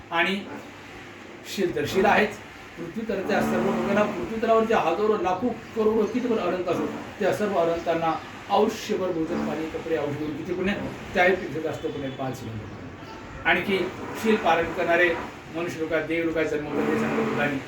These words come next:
आणि शील हे सुगतीचा मार्ग आहे. शील पालन करणारा व्यक्ती सगळीकडे प्रसिद्धी भेटते, लोक चांगलं म्हणतात आणि निर्भयपणे पुढे पण जाऊ शकतो.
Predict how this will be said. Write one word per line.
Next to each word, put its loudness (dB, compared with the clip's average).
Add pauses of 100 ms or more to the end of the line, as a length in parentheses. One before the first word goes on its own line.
(460)
आणि 6
शील 6
हे 8
सुगतीचा -2
मार्ग -2
आहे. -6 (880)
शील 2
पालन 2
करणारा 0
व्यक्ती 0
सगळीकडे 2
प्रसिद्धी 0
भेटते, 0
लोक -2
चांगलं -2
म्हणतात 2 (460)
आणि 4 (520)
निर्भयपणे 6
पुढे 2
पण 0
जाऊ 0
शकतो. -4